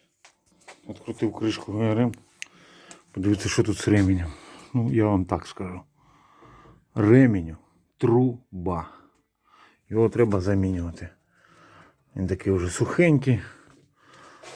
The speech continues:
Тобто гацати на ньому довго не можна.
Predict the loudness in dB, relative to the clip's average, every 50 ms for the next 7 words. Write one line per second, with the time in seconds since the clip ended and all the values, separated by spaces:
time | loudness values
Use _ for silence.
0 | -8 -6 -6 -4 -2 0 0 2 2 0 0 2 2 2 2 4 4 4 6 6
1 | 6 6 4 4 4 2 2 2 2 2 2 4 2 0 0 0 0 0 2 2
2 | 2 2 2 2 2 2 2 0 0 0 0 0 0 0 0 0 -2 -4 -4 -4
3 | -2 -2 -2 -4 -6